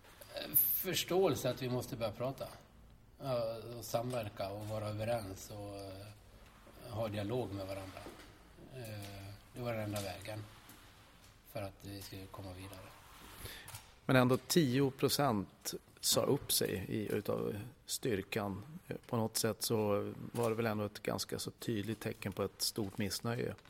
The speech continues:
Speaker 1: Ja, alltså, eh, det var många bäckar små. Vi hade diverse andra grejer också. Det var inte bara schemaförändringar, men det var ju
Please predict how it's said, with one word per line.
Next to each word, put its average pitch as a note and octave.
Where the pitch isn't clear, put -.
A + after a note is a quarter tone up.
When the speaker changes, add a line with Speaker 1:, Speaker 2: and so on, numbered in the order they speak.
Speaker 1:
Ja, D3+
alltså, E3
eh, D#3
det E3
var D#3+
många D3
bäckar B2
små. G#2
Vi C3+
hade C3
diverse C3+
andra B2
grejer A2+
också. A#2
Det A#2+
var B2
inte A2+
bara G#2+
schemaförändringar, G#2+
men G#2+
det A2
var A2
ju G#2+